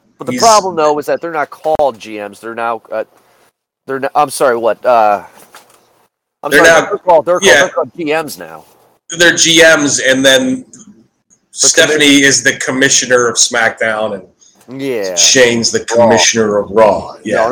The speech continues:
Speaker 1: no, Shane's Raw. No, Shane is SmackDown, Stephanie's
Speaker 2: Yeah.
Speaker 1: Raw.
Speaker 2: Did, did, did I say that backwards?
Speaker 1: You did. You did.
Speaker 2: Okay. It's,
Speaker 1: Call yourself
Speaker 2: it's all
Speaker 1: a
Speaker 2: right.
Speaker 1: wrestling fan.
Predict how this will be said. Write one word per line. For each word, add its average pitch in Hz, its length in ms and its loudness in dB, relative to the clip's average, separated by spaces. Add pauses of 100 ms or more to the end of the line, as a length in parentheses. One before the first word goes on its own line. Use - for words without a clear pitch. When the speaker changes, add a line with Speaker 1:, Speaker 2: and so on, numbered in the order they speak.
Speaker 1:
no, - 100 -6
Shane's 123 480 -4
Raw. 104 560 4 (220)
No, 113 120 -6
Shane 147 360 -2
is 156 160 -6
SmackDown, 120 520 -6
Stephanie's 104 440 0
Speaker 2:
Yeah. 98 100 -2
Speaker 1:
Raw. 87 200 -4
Speaker 2:
Did, 131 100 0 (280)
did, 131 380 -2
did 131 80 6
I 127 80 6
say 131 180 4
that 123 140 6
backwards? 127 560 2 (100)
Speaker 1:
You 208 120 4
did. 175 520 4
You 170 100 4
did. 160 300 6
Speaker 2:
Okay. 107 380 -2 (440)
It's, 147 280 0
Speaker 1:
Call 151 160 2
yourself 147 200 2
Speaker 2:
it's 131 80 4
all - 40 4
Speaker 1:
a 156 40 6
Speaker 2:
right. - 160 0
Speaker 1:
wrestling 107 180 -18
fan. 92 240 -12